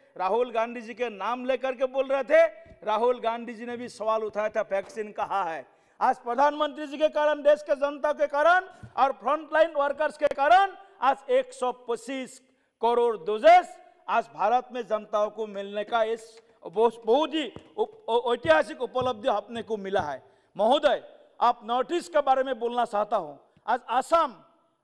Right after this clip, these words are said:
हम, मैं आज गौरवान्वित महसूस कर रहा हूँ। आज आसाम नॉर्थ ईस्ट के एट स्टेटों में आज पहला राज्य बना जो हंड्रेड परसेंट फर्स्ट डोज वैक्सीनेशन पूरा हुआ है।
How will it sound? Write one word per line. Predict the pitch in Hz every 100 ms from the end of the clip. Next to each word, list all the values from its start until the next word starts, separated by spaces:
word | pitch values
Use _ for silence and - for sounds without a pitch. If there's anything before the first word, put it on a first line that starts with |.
| -
हम, | 240 277
मैं | 220
आज | 277 254
गौरवान्वित | 190 269 285 294 294 247
महसूस | 262 262 285
कर | - 294
रहा | 302 262
हूँ। | 180 131 _ _
आज | - 262 -
आसाम | 226 254 320 330 339 339 _ _ _ -
नॉर्थ | 254 285 330
ईस्ट | 339 -
के | 311 330 - _ - 254
एट | 320 - _
स्टेटों | - 285 285 311
में | 302
आज | 311 277 -
पहला | 254 254 294
राज्य | 294 277 220 262
बना | 254 277 349 349 _ _ _
जो | 254
हंड्रेड | 262 175 226 254 311 311
परसेंट | 269 262 262 285 202
फर्स्ट | 196 247 202
डोज | 269 -
वैक्सीनेशन | 220 220 240 247 233 320 349 - _ -
पूरा | 302 311
हुआ | 254 233 214 175
है। | 156